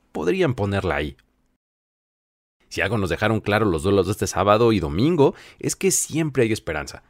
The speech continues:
ya que las remontadas fueron algo especial. Vikings, Jaguars y Bengals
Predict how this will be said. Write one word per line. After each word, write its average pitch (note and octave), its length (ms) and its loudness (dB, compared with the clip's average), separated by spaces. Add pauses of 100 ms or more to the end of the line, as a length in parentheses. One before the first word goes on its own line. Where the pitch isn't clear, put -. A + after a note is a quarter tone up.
(260)
ya A2+ 140 0
que C3+ 120 2
las G#2+ 200 4
remontadas A2+ 680 2
fueron A#2 560 2
algo A2 340 2
especial. - 540 -8 (560)
Vikings, F#2+ 800 -4 (180)
Jaguars E2 540 0
y D2 40 -8
Bengals A#2 520 2